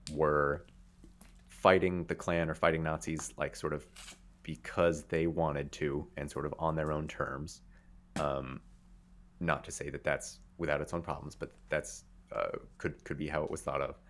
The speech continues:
Uh, and then the other one, um, working in coalition with groups of color, uh, and the other one, uh, which it's important to acknowledge that A R A was white, but also important not to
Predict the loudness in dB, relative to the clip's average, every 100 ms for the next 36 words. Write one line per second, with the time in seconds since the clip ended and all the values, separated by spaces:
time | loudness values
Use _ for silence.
0 | -20 -20 -8 2 4 4 2 0 0 0
1 | 2 4 4 2 0 -4 -12 -18 -20 -20
2 | -10 0 2 4 0 -4 -10 -16 -20 -20
3 | -20 -20 -18 -6 -2 0 0 -2 -2 2
4 | 4 2 2 -2 0 -2 -4 2 2 4
5 | -2 -10 -20 -20 -2 0 0 0 0 2
6 | 0 0 -2 -4 -8 -16 -20 -20 -20 -6
7 | -2 -2 -4 -8 -12 0 2 2 -4 -14
8 | -20 -20 -20 -20 -20 -20 0 2 4 2
9 | 4 2 2 2 2 6 6 4 4 6
10 | 8 8 6 4 2 4 2 4 2 2
11 | 0 -2 0 2 0 -2 -4 -4 -4 -4
12 | -4